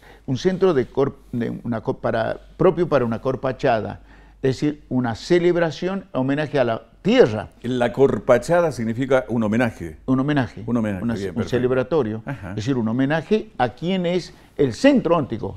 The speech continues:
Speaker 1: la
Speaker 2: ¿Y en ese
Speaker 1: tierra.
Speaker 2: momento se pide o se agradece?
Speaker 1: Las dos cosas. <clears throat> Este, se pide y se agradece. Se agradece lo palpitado. Es como nosotros tenemos nuestro año nuevo en el calendario gregoriano.
Speaker 2: Ujú.
Speaker 1: El mundo andino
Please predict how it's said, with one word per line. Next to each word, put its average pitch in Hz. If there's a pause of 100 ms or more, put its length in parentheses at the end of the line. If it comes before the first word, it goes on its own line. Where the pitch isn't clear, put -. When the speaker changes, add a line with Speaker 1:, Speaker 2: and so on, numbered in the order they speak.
Speaker 1:
la 127
Speaker 2:
¿Y 147
en 208
ese 233
Speaker 1:
tierra. 214
Speaker 2:
momento 151
se 220
pide 285
o 117
se -
agradece? 98 (440)
Speaker 1:
Las 127
dos 170
cosas. 92 (420)
<clears throat> - (400)
Este, 135
se 120
pide 214
y 123
se 110
agradece. 113
Se -
agradece 214 (400)
lo 110
palpitado. 147
Es 247
como 160 (440)
nosotros 180
tenemos 175
nuestro 156
año 151
nuevo 165
en 170
el 131
calendario 135
gregoriano. 120 (100)
Speaker 2:
Ujú. 107 (340)
Speaker 1:
El 123
mundo 214
andino 196